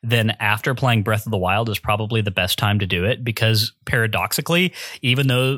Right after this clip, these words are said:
those are the two Zelda games that are the furthest from each other, uh, as far as span of time, you know, the, the newest to the oldest, um, they actually share the most in, like, gameplay philosophy. So,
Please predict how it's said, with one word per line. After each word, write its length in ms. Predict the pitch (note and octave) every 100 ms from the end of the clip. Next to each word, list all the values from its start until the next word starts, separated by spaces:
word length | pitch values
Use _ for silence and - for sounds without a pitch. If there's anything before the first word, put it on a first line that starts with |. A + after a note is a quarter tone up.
| -
those 260 | A#2+ A2+
are 60 | A2+
the 100 | G#2+
two 240 | - A#2+
Zelda 280 | A2 A2 A2
games 320 | A2+ A2 A#2
that 100 | A#2
are 80 | G#2
the 120 | G2+
furthest 440 | F#2+ - G2 A#2+ -
from 160 | B2+
each 160 | C#3 C3+
other, 380 | C#3+ D3+ D#3 D#3 - _ -
uh, 180 | C3 C3+
as 160 | C#3+ C3
far 180 | C#3+ C3+
as 240 | C3+ - D3
span 340 | - B2+ B2
of 60 | C3
time, 380 | D3 C#3+ E3+ E3+ _
you 120 | C3+
know, 240 | D3 E3 D#3+
the, 160 | A#2+
the 140 | A#2+ A2+
newest 400 | G#2+ A#2 A#2+ -
to 80 |
the 120 | A2 G2+
oldest, 440 | G#2+ D3 D3 - - - - -
um, 460 | C3 A#2+ A#2+ A#2 A#2+
they 300 | C#3 A#2+ B2+ -
actually 440 | A2 G2 - C3
share 480 | A2 - G#2 G#2+ A2+
the 120 | A#2
most 440 | G2 F#2 G2 A#2+ -
in, 300 | G#2 G2+ G2+
like, 320 | G2 G2 G2
gameplay 540 | - F#2 G2+ G#2+ G2
philosophy. 640 | F#2+ F#2+ D#2+ - A#3 C#4 B3+
So, 480 | - - B2 A2+ A2